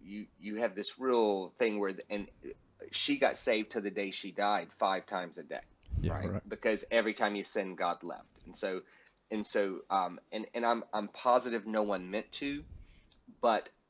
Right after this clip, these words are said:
Speaker 1: I'm, I'm, I'm positive that what they did to us was child abuse. And I, I don't mean it in the,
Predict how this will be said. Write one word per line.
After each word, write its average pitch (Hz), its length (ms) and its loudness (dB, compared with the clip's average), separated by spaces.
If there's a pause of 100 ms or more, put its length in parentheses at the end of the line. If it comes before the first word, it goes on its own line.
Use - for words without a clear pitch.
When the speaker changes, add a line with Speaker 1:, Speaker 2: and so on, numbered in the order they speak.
Speaker 1:
I'm, 101 280 2
I'm, 104 180 0 (140)
I'm 104 200 -2
positive 110 680 2
that 104 140 0
what 101 160 -2
they 98 120 -2
did 101 220 -4
to 98 140 -4
us - 180 -6
was 95 160 -8
child 98 320 2
abuse. 90 280 -8
And 95 120 -4
I, 107 220 2
I 107 120 4
don't 101 220 -2
mean 107 200 0
it 98 120 0
in 95 160 -4
the, 90 200 -4